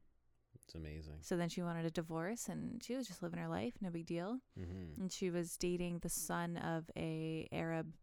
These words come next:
Speaker 2: billionaire.
Speaker 1: Oh, really?
Speaker 2: Yeah. I forget exactly what his name is, but he was in the car with her. So they both died.
Speaker 1: Wow.
Speaker 2: Yeah. And the billionaire even thought it was strange and paid for an investigation.
Speaker 1: Wow.
Speaker 2: That nothing came of that,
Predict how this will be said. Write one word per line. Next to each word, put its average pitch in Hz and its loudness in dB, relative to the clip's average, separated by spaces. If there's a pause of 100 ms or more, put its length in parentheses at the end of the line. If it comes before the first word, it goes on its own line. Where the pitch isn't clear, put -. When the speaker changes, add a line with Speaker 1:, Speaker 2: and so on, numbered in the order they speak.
Speaker 2:
billionaire. 190 2 (1300)
Speaker 1:
Oh, 101 2
really? 139 -2
Speaker 2:
Yeah. 180 6 (220)
I 202 0
forget 254 -2
exactly 180 2
what 170 4
his 165 0
name 165 0
is, 165 -2
but - 2
he 208 4
was 190 6
in 180 6
the 175 2
car 170 4
with 190 4
her. - 2
So 190 -2
they 185 2
both 196 4
died. - -2 (560)
Speaker 1:
Wow. 98 8 (180)
Speaker 2:
Yeah. 220 6 (440)
And 196 8
the 190 8
billionaire 190 6
even 170 4 (380)
thought 180 10
it - 4
was 165 2
strange 165 0
and 165 2
paid 180 8
for 170 0
an 170 2
investigation. 165 -4 (200)
Speaker 1:
Wow. 78 -2
Speaker 2:
That 196 4
nothing 175 2
came 233 6
of 180 2
that, - 0